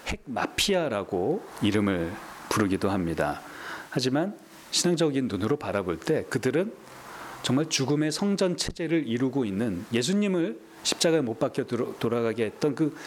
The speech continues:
예루살렘 성전 체제를 이루고 있던 집단과 너무나 유사한 형태의 모습을 보이는 거-, 다는 것입니다.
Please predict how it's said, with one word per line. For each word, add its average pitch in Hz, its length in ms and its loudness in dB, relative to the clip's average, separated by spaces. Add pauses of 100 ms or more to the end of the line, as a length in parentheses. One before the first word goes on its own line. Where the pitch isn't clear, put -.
(220)
예루살렘 170 580 2
성전 196 420 0
체제를 156 500 0
이루고 131 400 2
있던 190 560 0 (520)
집단과 160 540 2
너무나 208 440 2
유사한 120 380 -2
형태의 120 500 -2 (200)
모습을 90 640 -2 (200)
보이는 95 460 -4
거-, - 100 -10 (160)
다는 107 220 0
것입니다. 80 640 -2